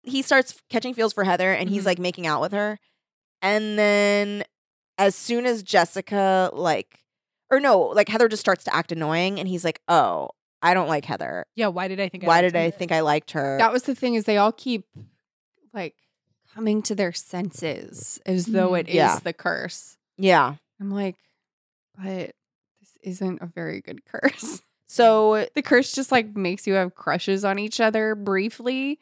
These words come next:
Speaker 1: Yeah.
Speaker 3: and get cranky,
Speaker 2: Mm-hmm.
Speaker 3: and then it's not even gold.
Speaker 2: Well, and it's crushes on people that you have literally already hooked up with.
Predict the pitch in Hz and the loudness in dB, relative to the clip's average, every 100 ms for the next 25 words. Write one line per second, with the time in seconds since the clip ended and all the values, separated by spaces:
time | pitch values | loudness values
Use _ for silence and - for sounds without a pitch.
0 | _ _ 175 123 98 147 _ 196 196 190 | _ _ 0 2 0 -6 _ -2 2 0
1 | - - 220 214 - 170 147 156 _ 208 | 0 -2 2 2 0 -4 -6 -8 _ -14
2 | 185 185 190 190 185 185 - 185 170 165 | -10 -4 0 2 2 0 -2 -2 -2 -2
3 | 156 151 - - _ _ _ _ _ 247 | -6 -8 -10 -12 _ _ _ _ _ -2
4 | 294 269 247 - - 233 208 254 226 208 | 0 2 -2 -2 -6 -2 -2 -2 -4 -4
5 | 208 196 196 196 185 180 175 156 175 170 | -6 -6 -6 -6 -6 -4 -6 -6 -6 -4
6 | 170 165 165 147 156 151 151 202 214 | -2 -4 -6 -8 -10 -10 -10 -8 -8